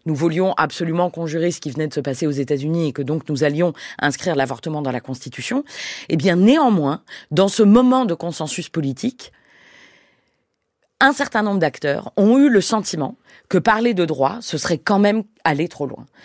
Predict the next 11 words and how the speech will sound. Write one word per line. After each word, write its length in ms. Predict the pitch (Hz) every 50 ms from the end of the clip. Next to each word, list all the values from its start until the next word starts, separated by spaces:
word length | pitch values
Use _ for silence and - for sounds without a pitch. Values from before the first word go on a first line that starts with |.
| - - -
Ce 160 | - - 170
serait 220 | 165 - 196 185 180
quand 220 | - - 220 208
même 320 | 208 190 208 233 247 156 - - - - - -
faire 460 | - - 202 202 214 220 196 175 - _ _ _ -
le 160 | 165 170 196
geste 340 | 175 151 220 202 196 - 185
de 160 | 165 151 156
trop. 340 | 143 - - 147 160 220 269 - - - - -
Et 140 | - 180
donc, 340 | 170 180 202 254 285 - -